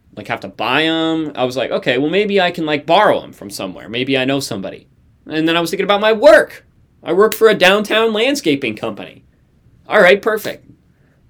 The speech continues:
I go ahead and just ask my boss, "Hey, can I borrow these?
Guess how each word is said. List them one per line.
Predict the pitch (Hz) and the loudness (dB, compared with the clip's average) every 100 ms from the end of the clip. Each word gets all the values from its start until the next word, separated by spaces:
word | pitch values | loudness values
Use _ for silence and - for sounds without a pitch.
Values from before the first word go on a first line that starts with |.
| - | -12
I | |
go | 110 | -4
ahead | 117 117 | 0 0
and | 113 | -2
just | 117 113 | -6 -6
ask | 113 113 | -6 -6
my | 110 | -10
boss, | 104 113 117 | -4 -4 0
"Hey, | 214 247 233 165 - _ _ _ | 0 4 2 2 -4 _ _ _
can | - 117 | -8 -6
I | |
borrow | 104 139 151 | -2 2 2
these? | 151 156 160 156 - | 2 0 -2 -4 -10